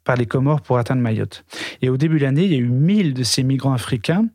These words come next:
qui se sont installés sur le stade principal de Mamoudzou, la capitale de Mayotte. Les habitants ont protesté, et pour interpeller le gouvernement, ils ont bloqué l'île. C'est-à-dire qu'ils ont mis en place des barrages sur toute l'île.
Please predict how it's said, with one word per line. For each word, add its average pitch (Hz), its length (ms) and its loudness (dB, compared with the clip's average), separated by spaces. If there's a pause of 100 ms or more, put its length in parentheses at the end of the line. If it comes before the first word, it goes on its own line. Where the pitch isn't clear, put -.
(360)
qui 135 80 0
se 135 140 0
sont 143 200 0
installés 156 380 0
sur 139 180 -2
le 127 80 0
stade 117 260 -4
principal 143 540 -2
de 123 60 0
Mamoudzou, 117 500 0
la 170 80 0
capitale 117 380 -4
de 113 60 0
Mayotte. 113 440 -2 (500)
Les 123 140 0
habitants 135 320 -2
ont 110 80 -2
protesté, 151 720 -2 (260)
et 139 60 -2
pour 127 220 -2
interpeller 151 640 -2
le 131 40 -2
gouvernement, 123 480 2
ils 131 260 0
ont 190 160 0 (260)
bloqué 139 360 0
l'île. 120 280 0
C'est-à-dire 120 220 -4
qu'ils 123 160 0
ont 123 60 0
mis 151 160 2
en 156 80 2
place 151 240 0
des 123 100 0
barrages 123 460 0
sur 104 180 -2
toute - 320 -4
l'île. 139 260 0